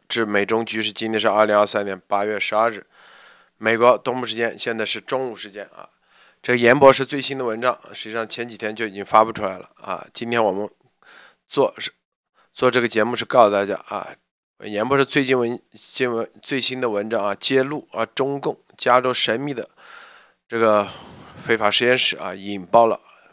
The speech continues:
关注。我们首先看看严博士的文章啊，是怎么写的，他揭露的哪些的独家加州神秘的中共非法实验室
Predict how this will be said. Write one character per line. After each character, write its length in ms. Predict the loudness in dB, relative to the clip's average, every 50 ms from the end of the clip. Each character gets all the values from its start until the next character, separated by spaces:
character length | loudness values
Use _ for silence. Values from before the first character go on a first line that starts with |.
| _ _ _
关 280 | 6 6 6 6 4
注。 200 | 0 -4 -6 -6 _ _ _ _ _ _ _ _ _ _ -20 -20 -20 -20 -20 -16 _ -4
我 60 | -2
们 60 | 2
首 160 | 4 4 6
先 140 | 6 6 4
看 120 | 4 4
看 160 | 4 4 2 2 -2
严 260 | 0 2 4 4 6
博 160 | 8 6 6
士 120 | 6 4 0
的 100 | 0 2
文 180 | 2 2 4
章 240 | 4 4 4 2 0 _ _ -10
啊， 260 | -8 -8 -8 -8 -10 _ _ _ _ _ _ _ _ _ _ _
是 100 | -10 -6
怎 120 | -6 -4
么 80 | -4 0
写 180 | 0 0 0
的， 140 | -2 -6 _ _ _ _ _ _ _ -18
他 80 | -14 -8
揭 160 | -4 -2 -2
露 140 | 0 0 0
的 100 | 0 0
哪 200 | 0 -2 -2 2
些 280 | 2 2 2 2 -2 -2 _ -20 _ _
的 100 | -20 -20 -14
独 160 | -8 -6 -2
家 260 | 4 8 8 8 8 4 _ _ _ _ -18 -8
加 160 | 0 0 0
州 140 | 2 0 -2
神 200 | -2 -2 -4 -4
秘 120 | -6 -6
的 160 | -10 -10 -12 -12 -14 _ -10
中 340 | -8 -8 -8 -8 -12 -14 _ _ _
共 200 | -8 -8 -8 -8
非 240 | -10 -6 -4 -2 -2
法 200 | -2 -4 -8 -8
实 180 | -8 -8 -4 -2
验 100 | -2 0
室 200 | 0 -2 -4